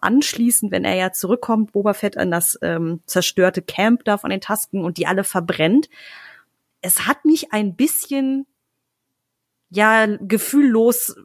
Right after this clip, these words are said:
zurückgelassen, nachdem eigentlich ich in der letzten Folge gerade die ganze Geschichte von den Tasken mega gut fand. Ich glaub, das war auch der Moment, wo ich dachte, okay, irgendwas funktioniert für mich an dieser <laughs> Folge nicht. Also ich glaub, es fing aber auch schon damit an, dass dieser Flashback,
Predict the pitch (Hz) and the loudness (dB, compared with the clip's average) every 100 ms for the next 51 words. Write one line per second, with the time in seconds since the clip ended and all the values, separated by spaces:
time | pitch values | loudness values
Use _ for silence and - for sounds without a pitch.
0 | 185 202 - 240 247 151 139 - 135 147 | -18 -6 0 0 2 0 0 -4 -6 -12
1 | _ - 180 165 214 220 - 190 247 226 | _ -6 -6 0 0 0 0 0 2 0
2 | 196 202 202 185 240 - 220 - 185 185 | -2 -2 0 2 0 -2 -6 -4 -2 -4
3 | 175 175 202 269 285 220 170 170 160 - | -6 -4 -2 0 0 0 -4 -6 -6 -6
4 | 165 - 165 - 170 175 170 - 196 - | -8 -8 -8 -8 -8 -6 -8 -8 -10 -8
5 | 190 185 220 202 190 196 202 - 110 123 | -4 0 2 2 -2 -4 -8 -10 -10 -12
6 | - _ _ - - 190 - 233 - 220 | -18 _ _ -8 -2 -2 0 0 2 0
7 | 220 214 208 202 208 208 185 208 - - | 0 0 0 -2 -2 -4 -2 -4 -2 -4
8 | - 202 - 254 294 277 247 233 - 220 | -2 -2 2 2 2 2 0 -2 -2 -4
9 | - 208 226 - 170 143 - 143 147 196 | 0 2 2 0 -4 -4 -4 -6 -2 -2
10 | 196 175 196 190 220 180 285 - - _ | 0 2 2 2 0 2 0 -2 -10 _
11 | _ _ _ _ _ _ _ _ _ _ | _ _ _ _ _ _ _ _ _ _
12 | - 180 190 196 208 214 220 214 214 - | -10 -2 0 2 0 0 0 0 0 -2
13 | 190 - 196 185 190 - 185 196 - 190 | -4 -4 -2 -2 -2 -2 -2 -2 -2 -4
14 | 180 175 - 196 214 - 190 - | -2 -2 0 -2 -2 -4 -4 -4